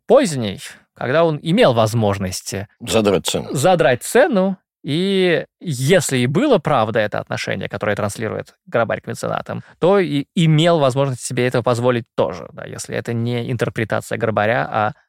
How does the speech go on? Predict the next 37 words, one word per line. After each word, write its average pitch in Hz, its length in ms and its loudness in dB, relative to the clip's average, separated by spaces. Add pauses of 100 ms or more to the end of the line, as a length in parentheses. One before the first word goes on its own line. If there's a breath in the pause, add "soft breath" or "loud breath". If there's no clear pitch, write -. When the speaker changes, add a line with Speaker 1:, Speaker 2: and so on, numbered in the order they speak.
(120)
Speaker 1:
правда 139 600 2
было 117 320 2
так. - 480 -6
Speaker 2:
Критика 110 400 0
источников, - 580 -2
все - 180 -4
верно, 101 280 -4
Кирилл. - 340 -10
Speaker 1:
Я 113 460 -2 (120)
полностью 160 380 2
привык 143 320 0
к - 80 -8
этому. - 400 -4
Но 135 160 -4
смотрите, 160 500 -2
еще, 143 200 -4
конечно, 131 380 -2
интересный 123 500 -2
аспект. - 500 -4 (220)
Очевидно 208 440 -2
же, 131 100 0
есть 120 240 -4
правильный 120 640 0
коллекционер. 110 560 -4
Он 104 140 -2
же 120 80 -2
это 120 160 -4
не 127 80 -2
про 117 320 2
Третьякова 135 520 -2
и 117 60 -4
не 117 80 -4
про 117 160 -4
Николая 117 560 0
говорит, 110 380 -2
а 120 60 -2
вот 135 180 -2